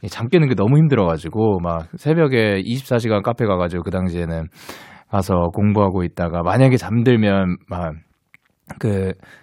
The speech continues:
아, <laughs> 거기 계신 그분은 이제 밤에 힘들게 <laughs> 아르바이트 하시는 분인데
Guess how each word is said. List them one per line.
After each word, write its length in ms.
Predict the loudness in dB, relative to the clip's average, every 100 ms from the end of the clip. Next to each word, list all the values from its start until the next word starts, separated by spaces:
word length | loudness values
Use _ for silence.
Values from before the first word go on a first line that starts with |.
| _ _ _ _
아, 100 | -6 -4
<laughs> 340 | -4 -6 _
거기 240 | 0 2 0
계신 440 | 4 2 4 2 0 -4 -16 -18 -12 0
그분은 500 | 2 4 4 4 4
이제 140 | 2 2
밤에 640 | 2 4 4 4 2 0
힘들게 400 | 2 4 6 6
<laughs> 20 | 6
아르바이트 500 | 4 4 2 2 4
하시는 300 | 4 4 2
분인데 520 | 0 -2 0 2 0